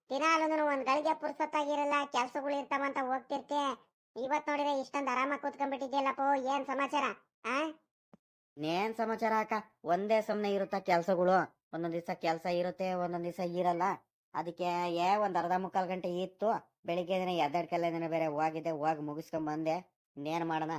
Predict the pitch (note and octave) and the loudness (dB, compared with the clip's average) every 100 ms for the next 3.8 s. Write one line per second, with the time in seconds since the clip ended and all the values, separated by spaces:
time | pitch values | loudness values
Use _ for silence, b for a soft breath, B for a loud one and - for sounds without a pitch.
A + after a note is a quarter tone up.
0 | - _ - C#3+ D#3 D#3+ D3+ D#3 D#3+ D3+ | -8 _ -4 -2 0 -2 -4 -4 -6 -6
1 | D#3 D#3 D3+ F3 - D3+ C#3 D3 D#3 D3+ | -4 -2 -2 -4 -6 -4 -4 -2 0 -2
2 | D#3+ - D3 D3+ D3 D3+ C#3+ D3 D3+ C#3+ | -6 -6 -6 -4 -6 -4 -4 -4 -4 -6
3 | D3 D#3 D3 _ _ - D#3 D3 | -6 -6 -8 _ _ -6 -4 -4